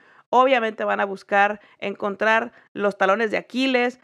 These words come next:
analizar muy bien la parte que les duele, lo que necesitan trabajar y ahí les van a pegar.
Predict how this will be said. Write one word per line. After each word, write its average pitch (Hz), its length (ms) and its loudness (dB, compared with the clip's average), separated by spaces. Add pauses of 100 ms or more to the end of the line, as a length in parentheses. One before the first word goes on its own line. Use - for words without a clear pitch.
(200)
analizar 214 520 2
muy 285 240 -2
bien 269 180 0
la 247 80 2
parte 214 240 -6
que 190 120 -12
les 175 200 -14
duele, 240 400 2
lo 196 220 -6
que 175 320 -8 (400)
necesitan 202 560 -6
trabajar 220 560 2
y 233 140 0
ahí 226 180 0
les 240 180 -2
van 196 160 -2
a 190 80 -6
pegar. - 400 -10